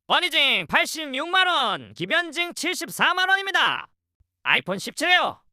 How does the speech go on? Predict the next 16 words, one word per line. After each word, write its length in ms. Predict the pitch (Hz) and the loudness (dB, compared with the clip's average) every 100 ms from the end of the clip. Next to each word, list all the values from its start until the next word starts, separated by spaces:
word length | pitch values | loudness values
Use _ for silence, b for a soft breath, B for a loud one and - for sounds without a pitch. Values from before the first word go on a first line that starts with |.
| _ _ - | _ _ -2
버니징 520 | 190 311 349 370 330 | 0 2 2 0 2
육십구만 680 | 339 - 330 - 269 320 254 | -2 -2 -6 -4 -4 0 0
원, 240 | 117 82 - | -2 -10 -6
김현징 460 | 160 277 330 320 | -2 -2 -2 -4
사십팔만 680 | 269 220 175 - - 311 349 | 0 0 0 -4 0 0 2
원입니다. 580 | 339 285 170 - - _ _ _ _ _ - | 0 0 -4 -8 -12 _ _ _ _ _ 0
아이폰 420 | 214 320 302 294 | 0 2 0 -2
십칠 380 | 320 - 349 - | -4 -4 -4 -2
프로맥스. 640 | 277 320 175 87 - - _ _ _ - | -2 0 0 -2 -10 -20 _ _ _ -2
버니징 540 | 190 311 339 370 339 | 0 2 2 2 2
육십구만 680 | 339 - 330 - 262 320 254 | -2 -2 -4 -2 -2 2 0
원, 240 | 117 82 - | 0 -10 -6
김현징 480 | 160 269 330 320 | -2 0 -2 -4
사십팔만 680 | 269 226 175 - - 311 349 | 0 0 0 -4 0 2 2
원입니다. 560 | 339 285 170 - - _ _ _ _ _ | 0 0 -4 -8 -12 _ _ _ _ _
갤럭시 400 | 156 262 - | -4 -2 -2